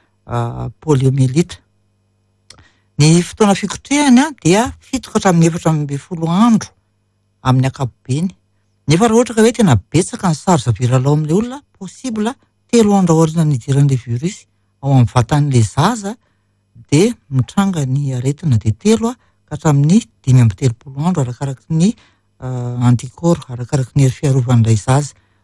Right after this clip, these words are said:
Maninona no miteny hoe zaza? Ny zaza satria amin'ny ankapobeny a, ny zaza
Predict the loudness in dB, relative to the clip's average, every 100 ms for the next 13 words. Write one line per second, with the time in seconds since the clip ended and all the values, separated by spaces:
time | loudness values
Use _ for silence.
0 | _ 2 6 6 6 6 4 0 -2 -2
1 | -4 -6 -6 -8 -14 _ _ _ _ _
2 | _ _ _ _ _ _ _ -4 -4 0
3 | 0 0 -2 -4 0 -2 -2 -10 -4 0
4 | 2 0 -2 -8 _ 2 4 2 0 -6
5 | _ _ _ 2 2 0 0 0 -2